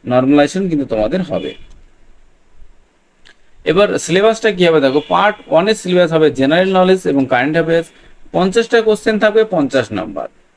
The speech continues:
আর রিজনিং থাকবে পঁচিশটা, মার্কস হচ্ছে পঁচিশ নাম্বার, নিউমেরিক্যাল অ্যাবিলিটি পনেরো, নাম্বার হচ্ছে পনেরো, কম্পিউটার ফান্ডামেন্টাল যেমন এমএস ওয়ার্ড,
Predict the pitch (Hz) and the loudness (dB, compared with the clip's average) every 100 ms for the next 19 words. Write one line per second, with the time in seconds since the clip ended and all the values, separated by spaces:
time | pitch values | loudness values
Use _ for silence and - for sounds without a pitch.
0 | - 131 131 175 190 226 247 208 190 196 | -8 -2 2 2 0 0 -2 0 0 2
1 | 190 190 208 220 - 226 226 170 135 135 | 2 0 0 -4 0 0 0 -2 0 0
2 | - 139 151 147 180 208 - 202 196 202 | -4 -6 -4 -4 -4 -4 -4 -2 0 -2
3 | - - - - _ 139 175 214 226 226 | -6 -16 -20 -20 _ 0 2 2 2 2
4 | 220 202 190 185 185 196 214 220 220 262 | 2 2 2 2 2 0 2 4 4 2
5 | - _ - - _ _ - - - - | -8 _ -20 -20 _ _ -20 -20 -20 -20
6 | - - - - 147 165 196 214 196 185 | -20 -20 -18 -4 0 2 2 2 2 0
7 | 156 - 110 92 - - _ - - 156 | -2 0 -4 -4 -6 -12 _ -20 -2 0
8 | 180 185 233 240 240 226 180 170 170 170 | 2 0 -2 0 0 -2 -2 0 0 0
9 | 156 151 143 147 - 156 175 175 - - | 2 2 2 2 2 0 0 -2 -6 -14
10 | 147 143 139 139 | -2 2 4 4